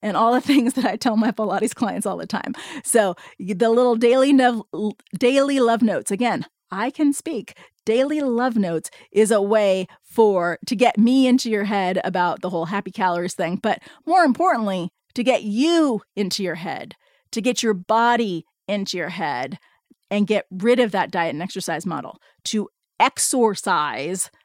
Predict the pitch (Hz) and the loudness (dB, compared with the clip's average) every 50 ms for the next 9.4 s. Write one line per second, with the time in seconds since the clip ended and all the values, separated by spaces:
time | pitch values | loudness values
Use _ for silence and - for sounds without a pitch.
0 | _ _ _ - 190 202 185 - 185 196 196 196 196 165 175 196 190 196 - 208 | _ _ _ -2 0 0 0 0 -2 0 0 0 0 0 -2 -4 -6 -6 -8 -8
1 | 180 208 185 185 190 196 180 175 185 175 139 - 175 170 165 156 170 170 190 147 | -4 -4 -4 -2 -2 -2 -2 -2 -4 -4 -4 -4 -4 -4 -6 -8 -8 -8 -8 -8
2 | 143 175 208 - _ _ _ - - 220 220 208 - _ _ - 262 269 - - | -8 -8 -10 -14 _ _ _ -6 -2 -2 -2 -4 -6 _ _ -2 -2 0 -2 -8
3 | - - 240 220 214 202 - - - - 196 175 147 143 147 160 170 180 196 - | -4 0 0 0 0 0 -4 -8 -4 -2 -2 -2 0 -2 -2 -4 -4 -4 -4 -6
4 | - - - _ _ _ _ - 208 208 208 214 214 208 190 226 214 - - 214 | -10 -14 -20 _ _ _ _ 0 2 2 2 2 0 -2 -2 -4 -6 -4 -4 -4
5 | 202 185 - - 196 190 190 190 190 190 190 190 185 175 - - 214 214 208 - | -4 -4 -4 -4 -4 -2 0 -2 -2 -2 -2 -4 -4 -4 -4 -2 0 0 0 0
6 | 202 180 170 160 165 - 175 165 165 170 175 - - 180 180 175 175 - - 196 | -4 -6 -6 -8 -8 -8 -6 -6 -6 -6 -6 -4 -2 -2 -2 -2 -4 -6 -6 -4
7 | 175 175 170 180 185 - - - 185 180 165 165 165 - - _ _ _ - 180 | -4 -2 -4 -4 -6 -6 -6 -4 -4 -4 -4 -4 -8 -10 -20 _ _ _ -4 -2
8 | 175 156 151 127 - - _ _ _ _ _ - 202 214 226 254 254 277 - - | -2 -2 -4 -8 -12 -14 _ _ _ _ _ 2 4 6 6 6 4 2 2 0
9 | 294 233 202 185 175 175 190 226 | 0 0 0 0 -2 -2 -4 -4